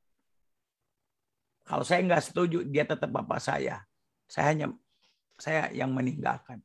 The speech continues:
Nggak berani kata-kata. Bukan saya takut, karena itulah firman Tuhan.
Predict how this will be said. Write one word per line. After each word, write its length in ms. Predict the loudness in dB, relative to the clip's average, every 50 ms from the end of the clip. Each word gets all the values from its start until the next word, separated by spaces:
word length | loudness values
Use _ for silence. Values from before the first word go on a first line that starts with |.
| _ _ _ _ _ _ _ _ _ _
Nggak 200 | -4 -4 -4 -2 -2
berani 260 | -4 -4 -4 -4 -6 -6 -6
kata-kata. 560 | -10 -6 -6 -6 -2 -2 -2 -2 -2 -2 -2
Bukan 240 | 0 0 0 0 0
saya 240 | 2 0 0 2
takut, 400 | 0 -2 -4 -4 -6 _ -16 -16 -16 _ _ _ _ _ -4
karena 240 | -2 -2 -2 -4 -4
itulah 240 | -4 -4 -4 -4
firman 400 | -6 -8 -8 -6 -6 -6 -6 -8
Tuhan. 320 | -10 -12 -12 -12 -12 -16